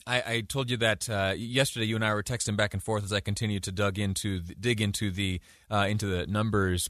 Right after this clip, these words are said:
here and, and some of the interesting realities of this, uh, seven hundred and forty-six thousand one hundred and eighty-four votes that you were able to receive in this election cycle. Uh, that, uh, eclipses the number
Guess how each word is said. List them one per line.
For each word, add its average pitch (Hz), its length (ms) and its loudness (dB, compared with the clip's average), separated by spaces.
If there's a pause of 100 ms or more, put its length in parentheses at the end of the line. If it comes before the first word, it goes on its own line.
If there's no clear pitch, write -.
here 101 260 4
and, 101 140 0
and 110 120 -6
some 135 120 0
of 117 60 0
the 113 60 2
interesting 120 500 0
realities 104 520 2
of 92 120 -2
this, 98 240 0 (340)
uh, 95 180 2
seven 131 360 4
hundred 123 340 2
and 104 100 2
forty-six 117 560 -2
thousand 107 460 4
one 143 220 4
hundred 120 460 2 (280)
and 113 120 2
eighty-four 117 640 2
votes 113 440 4
that 98 320 2
you 107 240 0
were 101 180 2
able 101 220 2
to 98 240 -2
receive 95 460 0
in 95 120 2
this 104 220 0
election 107 280 -2
cycle. 98 380 2 (240)
Uh, 110 320 6
that, 123 440 2
uh, 120 160 0
eclipses 110 800 0
the 107 100 2
number 110 600 2